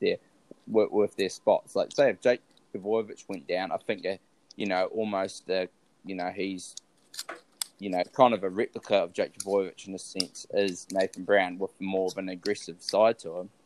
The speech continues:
And, yeah, Ryan Matterson, I thought, was unlucky last year, and I can go on about the others as well. That just shows how good they are, and Ro-,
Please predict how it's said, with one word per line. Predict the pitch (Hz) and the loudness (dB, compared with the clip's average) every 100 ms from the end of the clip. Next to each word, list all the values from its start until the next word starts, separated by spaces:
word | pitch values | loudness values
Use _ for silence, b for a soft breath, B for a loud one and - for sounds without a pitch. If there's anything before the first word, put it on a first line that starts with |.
| - | -10
And, | 101 98 92 82 | -6 -6 -8 -6
yeah, | 104 98 | -4 -4
Ryan | 95 113 101 | -2 -4 -2
Matterson, | 98 107 - 92 | -4 -6 -8 -8
I | 95 | -8
thought, | - | -8
was | 78 95 | -6 -6
unlucky | 92 95 - | -6 -8 -8
last | 90 95 104 - | -2 2 2 0
year, | 87 | -8
and | 92 | -6
I | 98 | -8
can | - | -4
go | 98 107 101 | 6 8 8
on | |
about | 95 90 - | 4 -2 2
the | 98 | 2
others | 98 90 | 2 -2
as | 95 | -4
well. | 104 107 90 - _ _ _ | 2 4 2 -4 _ _ _
That | 123 117 | 0 0
just | 104 | 0
shows | 107 98 | -2 -2
how | 101 | -2
good | 98 117 | -2 0
they | 95 95 | 0 2
are, | 104 | 2
and | 101 104 | 0 -6
Ro-, | 107 | -8